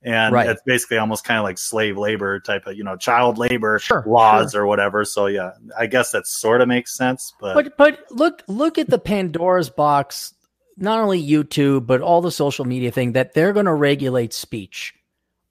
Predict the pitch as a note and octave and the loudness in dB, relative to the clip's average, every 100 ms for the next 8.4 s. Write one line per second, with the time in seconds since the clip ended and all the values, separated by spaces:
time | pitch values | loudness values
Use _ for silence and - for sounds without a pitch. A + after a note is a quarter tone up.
0 | - A#2+ B2 C3+ D3 C3+ C#3+ C#3+ C#3+ D3+ | -4 0 0 2 2 2 2 4 4 4
1 | C#3+ C#3+ C3 A#2 - C#3+ C#3 - C#3+ C#3+ | 4 2 2 -2 -2 -6 -6 -6 -8 -4
2 | C3 C3 A#2 - B2+ B2+ B2+ B2 A2+ A#2+ | -2 0 -2 -2 0 0 -2 -4 -4 -6
3 | B2 B2 A2+ G#2+ - A2+ - B2 A2 - | -4 -4 -6 -6 -6 -6 -4 -6 -4 -4
4 | A2+ A2 - C3 - C#3 C#3+ E3 E3 - | -2 -2 -2 -4 -4 -6 -4 -2 -4 -6
5 | - _ G#2+ G#2 C#3 A#2+ G#2 A2 A2 F#2+ | -18 _ -4 2 4 4 4 4 4 2
6 | G2 A2 G#2 D#4 D#4 B3+ C4+ C4+ F#3+ F#3 | -2 -2 2 2 6 6 6 6 4 2
7 | G3+ F#3+ G3+ G#3 F#3+ G3 F#3+ F#3+ F3 A3 | 4 4 4 2 2 2 2 0 0 -2
8 | B3 C4 B3+ | 0 0 -2